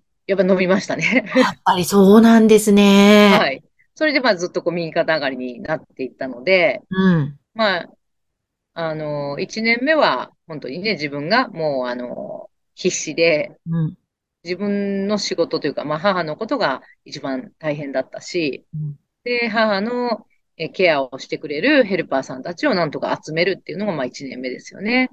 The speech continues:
Speaker 2: うん。
Speaker 1: で、二年目、三年目になってだんだんそのね、中で、こう、管理職というかね、マネージャーみたいなことができるリーダーを育てたいなっていうふうに考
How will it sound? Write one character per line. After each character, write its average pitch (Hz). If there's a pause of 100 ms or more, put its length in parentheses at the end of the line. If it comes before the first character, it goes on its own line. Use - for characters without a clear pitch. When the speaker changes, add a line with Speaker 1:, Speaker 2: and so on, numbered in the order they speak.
(120)
Speaker 2:
う 165
ん。 151 (140)
Speaker 1:
で、 247
二 262
年 262
目、 269
三 254
年 262
目 262
に 233
な 233
っ 226
て 196
だ 202
ん 202
だ 202
ん 196
そ 202
の 196
ね、 240
中 180
で、 180 (500)
こ 131
う、 - (680)
管 170
理 160
職 135
と -
い 143
う 139
か 202
ね、 302 (140)
マ 160
ネ 156
ー 147
ジ 151
ャ 147
ー -
み 156
た 147
い 127
な 127
こ 156
と 151
が 135
で 139
き -
る 190
リ 170
ー -
ダ 147
ー 127
を 127
育 214
て 240
た 247
い 233
な 240
っ -
て 156
い 147
う -
ふ -
う 147
に 127
考 156